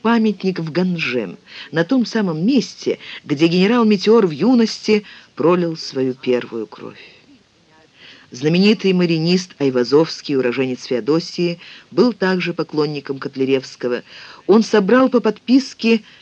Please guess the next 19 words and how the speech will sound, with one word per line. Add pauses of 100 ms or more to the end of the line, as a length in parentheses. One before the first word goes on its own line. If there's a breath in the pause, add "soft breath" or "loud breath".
(240 loud breath)
три
тысячи
рублей, (440)
которым
добавил
своих
восемь
тысяч
рублей, (640 loud breath)
и
на
эти
деньги (220 loud breath)
решил
увековечить
память
героя
мавзолеем
часовней.